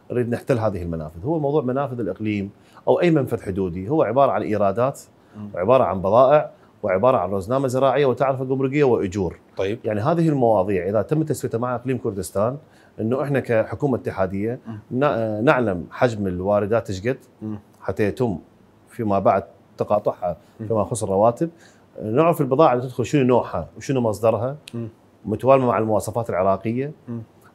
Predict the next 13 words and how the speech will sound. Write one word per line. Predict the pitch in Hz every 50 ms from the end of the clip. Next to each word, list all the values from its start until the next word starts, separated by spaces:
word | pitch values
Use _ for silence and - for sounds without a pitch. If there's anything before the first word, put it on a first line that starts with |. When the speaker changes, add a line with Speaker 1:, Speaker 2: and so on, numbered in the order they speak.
| -
Speaker 1:
متفقة | 139 139 - 170 156 156 151
مع | 135 127 104 95
حكومة | 104 110 - 135 131 127 - 117
الاتحاد | - - 113 - 117 110 - 123 120
فيما | - 113 104
يخص | 95 - - 123 - -
المواد | 104 95 101 113 117 117
الممنوعة، | 113 117 113 113 120 127 123 104 120 143 147 151
Speaker 2:
صح. | - - - 127 139 139 - -
Speaker 1:
فيما | 127 120
يخص | 110 - 143 - 123
موديلات | 117 101 87 104 117 123 -
السيارات. | 120 - - 123 120 120 120 123 131 135 135 -